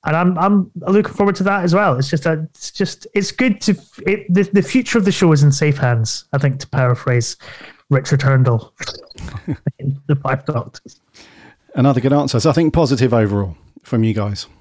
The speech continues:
Speaker 2: about
Speaker 1: Yeah,
Speaker 2: his return.
Speaker 1: yeah.
Speaker 2: Yeah, yeah. Which is all good. Okie dokie. Before we crack on with our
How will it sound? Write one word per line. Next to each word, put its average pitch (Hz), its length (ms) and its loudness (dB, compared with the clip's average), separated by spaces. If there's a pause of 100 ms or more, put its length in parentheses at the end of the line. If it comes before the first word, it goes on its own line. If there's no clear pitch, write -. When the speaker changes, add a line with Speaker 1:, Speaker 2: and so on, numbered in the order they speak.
(500)
Speaker 2:
about 117 240 -2
Speaker 1:
Yeah, 285 120 2
Speaker 2:
his 123 80 -2
return. 107 260 -6 (240)
Speaker 1:
yeah. - 120 -10
Speaker 2:
Yeah, - 60 -10
yeah. - 60 -18 (440)
Which - 120 -16
is 175 80 -2
all 113 60 0
good. 101 220 -8 (1300)
Okie 233 200 2
dokie. 139 320 0
Before - 240 2
we 202 80 4
crack - 260 0
on 147 300 4
with 143 360 2
our 120 500 2